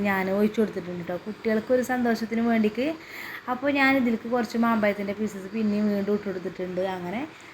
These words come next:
ഇത് രണ്ടും ഒന്ന് സെറ്റപ്പാക്കി എടുക്കുക എന്ന് മാത്രമേ ഉള്ളൂ കേട്ടോ. വെറുതെ just ഒന്ന് പിന്നെ കുഞ്ഞുനും കുക്കൂനും കൊടുക്കാൻ നേരത്ത് അവർക്കൊരു,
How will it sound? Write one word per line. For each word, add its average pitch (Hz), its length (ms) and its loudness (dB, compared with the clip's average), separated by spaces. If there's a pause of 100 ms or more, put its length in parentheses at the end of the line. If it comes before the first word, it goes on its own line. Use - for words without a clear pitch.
(120)
ഇത് 269 180 -2
രണ്ടും 240 240 4
ഒന്ന് 226 180 4
സെറ്റപ്പാക്കി 202 540 -2
എടുക്കുക 185 260 -4
എന്ന് 185 140 0
മാത്രമേ 170 300 -2
ഉള്ളൂ 170 100 -2
കേട്ടോ. 180 200 -6
വെറുതെ 175 340 -4
just 233 260 -2
ഒന്ന് 254 160 0 (680)
പിന്നെ 240 460 2 (560)
കുഞ്ഞുനും 226 360 4
കുക്കൂനും 220 340 0
കൊടുക്കാൻ 208 380 0
നേരത്ത് 196 260 -2
അവർക്കൊരു, 254 340 0